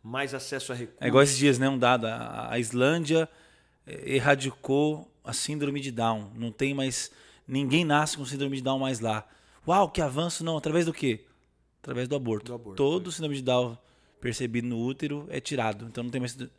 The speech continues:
Speaker 2: não tem mais síndrome de Down num país de primeiro mundo. Por quê? Porque erradicaram a síndrome? Não, porque matou todo mundo. Eles não evoluíram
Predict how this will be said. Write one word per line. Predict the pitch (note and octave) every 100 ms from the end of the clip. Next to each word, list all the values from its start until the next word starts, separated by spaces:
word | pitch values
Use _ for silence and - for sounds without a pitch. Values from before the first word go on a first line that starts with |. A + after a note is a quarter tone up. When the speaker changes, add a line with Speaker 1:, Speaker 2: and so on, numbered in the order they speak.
| - -
Speaker 2:
não | C#3+
tem | C#3 G3+
mais | G3+
síndrome | F3+ F3+ F3+
de |
Down | D#3+ E3+
num | F3+ E3+
país | D#3+ D#3+
de |
primeiro | D3+ D#3+ D3+
mundo. | C3 A2+
Por | E3
quê? | D3+ C#3 A2 - - _
Porque | - C3 C#3+
erradicaram | C#3 C3 - C3+ B2+
a | A#2+
síndrome? | - F#3+ D3 A2 G#2+ _ _ _ -
Não, | D3
porque | -
matou | D3 D3 D3
todo | D3+ D3
mundo. | C#3 B2+ G#2+ - _ - _ _
Eles | - B2+
não | D3+
evoluíram | D3+ D3+ E3 D#3 F3+ E3 A#2 G#2